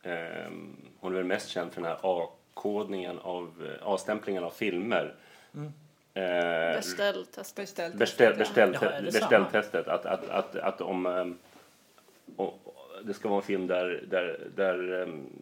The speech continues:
Speaker 1: kvinnor inte pratar om män, eh, efter fem minuter. Det ska vara nå-, någonting annat i filmen. Eh, kortfattat. Eh,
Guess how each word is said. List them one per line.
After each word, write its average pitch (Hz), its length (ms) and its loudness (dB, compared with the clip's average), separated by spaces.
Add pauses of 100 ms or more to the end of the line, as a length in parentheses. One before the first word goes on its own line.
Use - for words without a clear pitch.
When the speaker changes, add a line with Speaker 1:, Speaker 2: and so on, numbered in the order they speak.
(160)
Speaker 1:
kvinnor 90 300 -2
inte 92 160 -6
pratar 85 420 2
om 87 200 -4 (100)
män, 92 500 -2
eh, 76 60 -6 (480)
efter - 260 -6
fem 82 160 -6
minuter. 82 420 -6
Det 85 60 -18
ska - 120 -10
vara 87 120 -2
nå-, 85 180 -6
någonting 85 280 -8
annat 85 260 -8
i - 20 -10
filmen. 87 340 -10 (680)
Eh, 110 160 2 (240)
kortfattat. - 560 2 (180)
Eh, - 140 -6